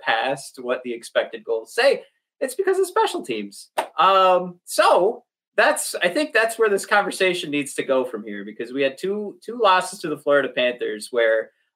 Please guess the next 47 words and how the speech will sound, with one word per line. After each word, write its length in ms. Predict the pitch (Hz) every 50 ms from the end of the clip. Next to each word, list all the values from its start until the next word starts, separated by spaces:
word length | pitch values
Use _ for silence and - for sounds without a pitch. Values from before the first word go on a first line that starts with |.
| _
uh, 440 | - 127 131 127 123 120 117 117 120 123 -
I, 400 | 139 147 165 165 156 151 139 147
I 40 | 156
confess 600 | - - 151 147 - 226 233 240 247 - - -
the 80 | - 185 -
first 280 | - 196 196 190 190 -
period 400 | - 202 208 214 220 220 220 202
I 100 | 151 139
was 180 | 135 131 135 156
on 180 | 147 143 147 147
the 80 | 139
road. 360 | 127 143 147 156 180 202 196 160
I 60 | 127
tweeted 360 | 123 - - 165 165 165 147
about 280 | 131 123 131 127 135 147
it, 180 | 165 175 170 - -
and 260 | 127 131 131 131 131
we 80 | 139 143
got 140 | 147 139 135
a 60 | 131
nice 300 | 127 131 135 135 - -
little 140 | 135 127 127
message 340 | 127 127 - - - 135 -
from 160 | - 127 120
Ken 240 | 120 - 139 131 127
Kell 360 | 123 - 127 127 143 160 175
where 120 | 131 120 127
he 140 | 135 123
said, 280 | 117 - 131 117 113 - -
"Enjoy." 600 | - 220 370 - - 466 508 - - - 95 196 - _ _ _
<laughs> 220 | _ _ - -
'Cause 100 | - 185 185
I 260 | 180 - 208 190 175
said, 280 | 175 - 196 170 160
"I'm 160 | 160 160 - 269
excited 480 | 262 262 - - - 233 233 226 202
to 80 | 202 196
listen 300 | 190 190 185 190 190 175
to 100 | 165 165
Ken 240 | - 180 175 170 170
Kell 400 | - 165 165 165 151 - - - _ _ _ _
for 100 | - 156
the 80 | 151 139
first 300 | 147 147 143 135 135 -
time 240 | 139 135 135 123 123
this 180 | 127 123 -
season." 520 | - 139 131 123 120 147 156 156 156 165